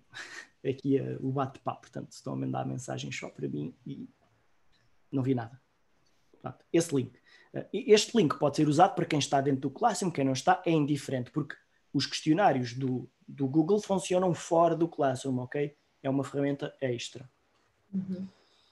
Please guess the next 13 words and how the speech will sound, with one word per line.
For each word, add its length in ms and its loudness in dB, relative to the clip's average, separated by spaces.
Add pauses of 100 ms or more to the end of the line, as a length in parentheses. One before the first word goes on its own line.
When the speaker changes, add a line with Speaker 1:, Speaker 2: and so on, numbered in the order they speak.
(280)
Speaker 1:
Então 560 -8 (120)
vamos 440 -8
agora 240 -6
aqui 280 -12
voltar 440 -8
a 60 -12
partilhar 560 -14 (120)
aqui 180 -18
o 40 -10
meu 400 -8 (320)
ecrã, 840 -8 (260)
é 140 -8
este. 640 -10